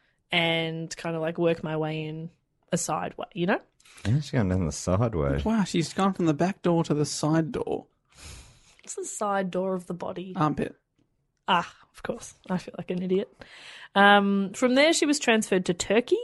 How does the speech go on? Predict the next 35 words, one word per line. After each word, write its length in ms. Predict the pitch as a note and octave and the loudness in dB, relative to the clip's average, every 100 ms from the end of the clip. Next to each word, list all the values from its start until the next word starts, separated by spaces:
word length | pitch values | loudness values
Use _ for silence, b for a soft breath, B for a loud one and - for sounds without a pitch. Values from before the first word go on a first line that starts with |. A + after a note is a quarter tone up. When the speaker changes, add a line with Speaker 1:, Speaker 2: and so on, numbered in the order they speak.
| A#4+ _ | -6 _
Speaker 1:
And 80 | F#3+ | 0
again, 240 | F#3 G3 F3+ | 4 6 6
she 100 | F#3 | 2
was 100 | F3 | 4
ready 220 | A3 C4 | 6 6
to 80 | A#3+ | 4
take 220 | A3+ G#3+ | 2 0
the 60 | E3+ | -2
Foreign 340 | - G3 G#3+ | 0 2 2
Service 360 | G3+ E3+ D#3+ - | 0 0 -2 -8
exam. 380 | - B2+ - | -10 -14 -12
She's 200 | - F3 | -10 -8
like, 200 | E3+ D#3+ - | -8 -10 -12
"I'm 140 | E3+ | -8
gonna 240 | E3 F3 F3 _ | -4 -4 -4 _
fucking 260 | F#3+ A3+ | -6 -4
nail 240 | G3+ E3+ E3 | -2 0 0
it 100 | D#3+ | -2
this 180 | E3 - | -6 -8
time." 340 | F3+ - F#3 - b b b b b | -10 -12 -16 -18 b b b b b
However, 400 | - G3+ B3 A3 | 4 8 8 8
an 140 | F3+ | 4
accident 580 | - B3+ - - F3 D#3 | 6 2 4 2 4 4
that 100 | D#3 | 2
occurred 300 | E3+ E3+ F3 | 0 4 4
in 60 | E3 | 4
nineteen 340 | E3 E3 F3 | 0 -2 -2
thirty-three 760 | F3 E3 E3 E3+ - A#3+ F#3+ D#3+ | 0 0 0 -6 0 2 4 2
set 260 | - A#3+ B3+ | 2 4 6
her 140 | C4+ | 6
back 320 | G#3+ F3+ F3 | 6 2 0
from 180 | - F3+ | -10 -8
achieving 560 | F3+ - - G3 F3+ E3+ | -6 -8 -6 -6 -6 -8
her 200 | D#3 E3 | -6 -6
goal. 640 | E3 E3 E3+ D#3+ D#3+ D3+ | -6 -6 -4 -4 -8 -14